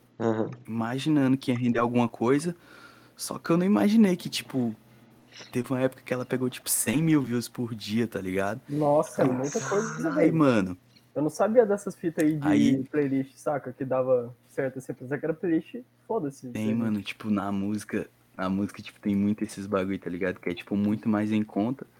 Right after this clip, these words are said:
Speaker 2: Boa
Speaker 3: Uhum.
Speaker 2: parte das vezes tu não consegue lucrar, só que é muito mais em conta. Por
Speaker 1: Caramba,
Speaker 2: exemplo,
Speaker 1: mano.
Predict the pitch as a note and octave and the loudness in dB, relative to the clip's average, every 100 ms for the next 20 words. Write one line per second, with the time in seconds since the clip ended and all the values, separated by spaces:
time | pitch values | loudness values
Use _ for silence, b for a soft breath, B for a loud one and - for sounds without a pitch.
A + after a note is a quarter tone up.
0 | b b b b G#2 A2 D#3 A2+ - G#2+ | b b b b 2 2 6 2 4 0
1 | G2+ G2 G#2 G#2 A#2 - G#2+ A2 G#2+ - | 0 -2 -2 -2 -4 -2 -2 -2 -4 -2
2 | G2 G#2+ D#3 _ b b b b b b | 0 0 -2 _ b b b b b b
3 | b - - C3+ C3+ C3+ D3 C#3 C#3+ D#3+ | b -4 0 4 6 4 4 2 2 0
4 | C3+ A#2 G#2+ - _ _ _ _ _ _ | 0 -2 -2 -14 _ _ _ _ _ _
5 | _ _ - D3+ D#3+ C3 A#2 B2+ D3+ C#3 | _ _ 0 6 8 8 4 0 0 -2
6 | A2+ G#2+ G#2+ | -4 -4 -8